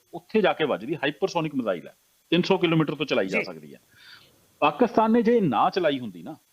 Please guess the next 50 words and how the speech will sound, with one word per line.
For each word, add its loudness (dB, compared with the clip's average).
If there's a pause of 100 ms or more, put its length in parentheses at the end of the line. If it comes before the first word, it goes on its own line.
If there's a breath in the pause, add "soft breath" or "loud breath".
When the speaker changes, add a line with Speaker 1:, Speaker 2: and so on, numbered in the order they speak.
Speaker 1:
ਜੇ 2
ਉਹ 2
ਕੰਮ 4
ਕਰ 2
ਰਿਹਾ 0
ਹੁੰਦਾ -4
ਆਦਮਪੁਰ -2
ਵਾਲਾ, 0
ਅਹ, 2
ਐਸ -8
ਫੋਰ -4
ਹੰਡਰਡ, -8 (380 soft breath)
ਤਾਂ 0
ਪਾਕਿਸਤਾਨ 0
ਦੇ -2
ਜਹਾਜ਼ 2
ਰਾਫੇਲ -4
ਨੂੰ -6
ਡੇਗ 2
ਨਹੀਂ 0
ਸੀ -12
ਸਕਦੇ, 0
ਉਹ 6
ਨੇੜੇ 4
ਵੀ 2
ਨਹੀਂ 2
ਸੀ -2
ਆ 4
ਸਕਦੇ -6
ਕਿ -6
ਆਪਣੀ -6
에ਅਰ 0
ਟੂ -6
에ਅਰ -4
ਮਿਜ਼ਾਈਲ -6
ਫਾਇਰ -12
ਕਰ -16
ਸਕਣ। -20 (360 loud breath)
ਤਾਂ 4
ਉਹਨਾਂ 4
ਦੇ 6
ਇਸ, -2
Speaker 2:
ਉਹ -20
ਜੀ। -6
Speaker 1:
ਇਸ -12
ਕਲੇਮ 0
ਵਿੱਚ -10
ਵਜ਼ਨ -2
ਪੈ -2
ਜਾਂਦਾ। -12